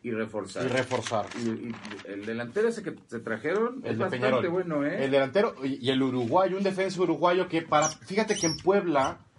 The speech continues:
Speaker 1: Este,
Speaker 2: eh,
Speaker 1: mm, Cristian Palacios es bastante bueno, ¿eh? Es
Speaker 2: y,
Speaker 1: muy
Speaker 2: y,
Speaker 1: efectivo
Speaker 2: y
Speaker 1: para
Speaker 2: aparte,
Speaker 1: meter
Speaker 2: en
Speaker 1: goles.
Speaker 2: Puebla los jugadores uruguayos suelen caer muy bien.
Speaker 1: Sí, sí,
Speaker 2: Nico Olivera en su
Speaker 1: históricamente, sí.
Speaker 2: momento, el Bola González, este, el
Speaker 1: Sí.
Speaker 2: mismo Acosta en la defensa.
Speaker 1: El defensa es, este,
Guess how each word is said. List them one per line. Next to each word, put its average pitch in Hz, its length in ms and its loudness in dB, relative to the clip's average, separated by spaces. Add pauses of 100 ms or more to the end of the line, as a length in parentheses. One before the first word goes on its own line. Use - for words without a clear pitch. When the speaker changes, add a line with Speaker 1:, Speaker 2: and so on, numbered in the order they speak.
(320)
Speaker 1:
Este, 123 500 -2
Speaker 2:
eh, 120 40 2
Speaker 1:
mm, 110 800 -2
Cristian 143 340 -2
Palacios 190 680 0 (160)
es 190 120 -8
bastante 196 400 -4
bueno, 135 280 -2
¿eh? - 160 -10 (280)
Es 135 120 -8
Speaker 2:
y, 127 60 -8
Speaker 1:
muy 190 160 2
Speaker 2:
y, 233 40 -2
Speaker 1:
efectivo 160 420 -2
Speaker 2:
y - 20 2
Speaker 1:
para 190 80 4
Speaker 2:
aparte, 214 240 0
Speaker 1:
meter 120 140 -2
Speaker 2:
en - 60 4
Speaker 1:
goles. 151 80 -4
Speaker 2:
Puebla 196 260 2
los 151 140 -2
jugadores 147 480 -2
uruguayos 131 360 -4
suelen 127 260 -8
caer 117 360 -6
muy 107 220 -8
bien. - 120 -20 (600)
Speaker 1:
Sí, 202 360 -4
sí, 139 260 -6
Speaker 2:
Nico 117 200 0
Olivera 117 320 2
en 107 60 0
su - 20 -4
Speaker 1:
históricamente, - 60 -
sí. 113 40 -4
Speaker 2:
momento, 147 360 0
el 120 60 -2
Bola 107 180 0
González, 139 640 0
este, 117 220 -8
el 117 60 -4
Speaker 1:
Sí. 123 80 -2
Speaker 2:
mismo 151 220 2
Acosta 143 360 0
en 143 80 -6
la 113 80 -4
defensa. 123 680 -6
Speaker 1:
El 113 120 -4
defensa 170 420 -2
es, 165 480 -2 (640)
este, 98 720 -6